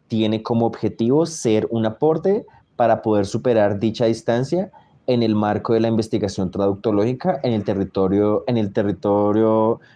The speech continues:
eh, presentando una de las nociones más prácticas del campo, los procedimientos de traducción y sus implicaciones para el aula de lengua extranjera.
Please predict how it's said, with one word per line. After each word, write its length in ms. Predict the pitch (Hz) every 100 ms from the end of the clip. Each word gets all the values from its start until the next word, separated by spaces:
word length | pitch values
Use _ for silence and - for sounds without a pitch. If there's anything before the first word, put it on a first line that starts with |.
| - 104
eh, 260 | 107 107
presentando 800 | 117 117 117 101 107 110 110 117
una 300 | 131 120 120
de 100 | 120
las 180 | 117 113
nociones 540 | 110 101 107 101 101
más 220 | 107 104 -
prácticas 480 | 107 104 104 104
del 160 | 101 95
campo, 280 | - - - _ _ - - -
los 160 | 117 -
procedimientos 580 | 117 117 110 110 113
de 80 | 120
traducción 560 | 123 120 113 - 151 156
y 60 | 113
sus 160 | 98
implicaciones 640 | 101 104 - 92 107 127 143
para 280 | 135 107
el 260 | - 95 95
aula 340 | 120 135 156
de 140 | 127 101
lengua 400 | 82 80 80 87
extranjera. 640 | 92 - 85 82 151 156